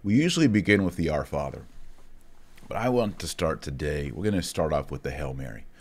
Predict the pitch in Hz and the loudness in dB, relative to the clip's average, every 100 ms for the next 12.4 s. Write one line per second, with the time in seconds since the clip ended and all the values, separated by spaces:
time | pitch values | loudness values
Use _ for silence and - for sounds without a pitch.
0 | - - - - 67 73 - - 92 87 | -20 -20 -18 -10 -8 -6 -6 -4 0 2
1 | 85 90 85 78 - - 107 143 165 - | 4 4 4 2 -4 -2 0 0 -4 -14
2 | - - - - 73 71 73 73 76 67 | -20 -20 -16 -6 -4 -2 -2 -2 -4 -6
3 | 71 65 65 - 64 69 85 82 - 82 | -4 -4 -6 -8 -6 0 2 2 4 4
4 | 85 - 87 - - 98 107 76 78 - | 4 0 -10 -8 -4 -4 -2 -4 -6 -10
5 | - - - - 98 - 82 71 76 65 | -18 -16 -18 -8 -8 -4 -4 -4 -4 -8
6 | 65 64 58 65 64 62 60 62 - - | -6 -6 -6 -8 -6 -8 -10 -14 -18 -20
7 | - - - - - 82 87 87 92 85 | -20 -20 -10 -4 0 4 4 4 2 0
8 | 73 76 78 76 78 78 - 78 76 71 | 0 -2 -4 0 0 0 -2 -4 -4 -4
9 | 71 73 69 67 71 73 73 - 71 69 | -4 -4 -4 -4 -4 -4 -6 -6 -4 -4
10 | - 64 65 - - _ _ - 71 73 | -8 -10 -12 -18 -20 _ _ -6 -4 0
11 | 90 87 87 - 98 90 73 69 71 87 | 0 2 0 0 0 0 0 0 2 2
12 | 92 113 - - | 2 -2 -6 -14